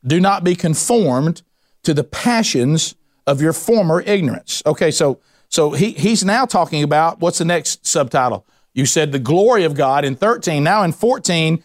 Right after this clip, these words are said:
and on into fifteen, what are we gonna talk about? The holiness of God. Okay, here, here's what he says. He says, "We are to be obedient children." That means God is our Father, and we need to be obedient children.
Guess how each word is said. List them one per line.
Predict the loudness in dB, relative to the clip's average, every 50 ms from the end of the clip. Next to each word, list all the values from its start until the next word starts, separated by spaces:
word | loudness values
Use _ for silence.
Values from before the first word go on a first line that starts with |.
| _ _ -4
and | -2 0
on | 0 0 0
into | 0 -2 -2
fifteen, | 0 0 0 0 0 -2 -2 0 0
what | 0 0
are | 0
we | 0 0
gonna | 0
talk | 0 0 2
about? | 2 2 0 0 0
The | -2 0
holiness | 0 0 0 0 -2 -2 -4 -6
of | -8 -8
God. | -10 -10 -12 -14 -18 _ _ _ _ _ _ _ _ _ _ _ _ _ _ _ _ _ _ -4
Okay, | -2 0 2
here, | 2 2 2 2
here's | 2 2 2 2
what | 2 2
he | 2 0
says. | 0 0 2 2 0 0 0
He | 0 0 0
says, | 0 2 2 0 0 -2 -6 _ _ _
"We | -4 -2 2 2 2 2 2 2
are | 2 2 2 2
to | 0 0 -2 -2
be | 0 0 0 0 0 -2
obedient | -2 -2 -2 -4 -4 -2 0 0 0 0 0 0 0 0 -2 -4
children." | -4 -2 0 2 2 2 0 0 -2 0
That | 0 -2 -2 -2
means | -2 -2 -2 -2
God | -2 0 0 2 2 2 2 0
is | 0 0 2
our | 2 0 0
Father, | -2 -2 -2 0 0 2 0 0 -2 -4 -4 -6 -8 _ _ _ _ _ _ _ _ _ _ _ -4
and | -2 0
we | 0 2
need | 2 2 2
to | 0
be | 0 2 2
obedient | 2 0 0 0 0 0 2 2 2 0 0 -2
children. | -2 -2 0 0 0 0 0 0 0 0 0